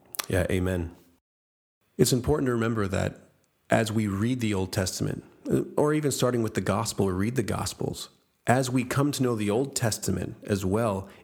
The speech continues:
the Old Testament informs us of what's going on in the context in Jesus' day. Jesus was a Jew.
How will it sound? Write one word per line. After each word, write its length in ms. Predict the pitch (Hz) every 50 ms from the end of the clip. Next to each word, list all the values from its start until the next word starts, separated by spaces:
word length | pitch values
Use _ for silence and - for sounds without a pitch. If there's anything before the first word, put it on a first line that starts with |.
| _ _ - - -
the 160 | - 120 113
Old 180 | 117 127 156 151
Testament 400 | - 143 127 - - - 117 104
informs 560 | 101 98 101 - - 131 131 147 151 123 107
us 160 | 104 95 -
of 140 | 92 85 87
what's 260 | 92 107 127 131 -
going 380 | - 101 104 107 110 110 104 101
on 180 | 104 107 104 101
in 80 | 98
the 60 | 95
context 580 | 92 - - 101 107 104 - 95 92 - - -
in 80 | 92 85
Jesus' 340 | 87 92 90 85 85 82
day. 360 | 87 87 95 110 - - - - - - - _ -
Jesus 380 | 101 98 104 101 107 107 101
was 160 | 98 101 98 113
a 40 |
Jew. 500 | 107 98 92 92 90 87 95 107 110 -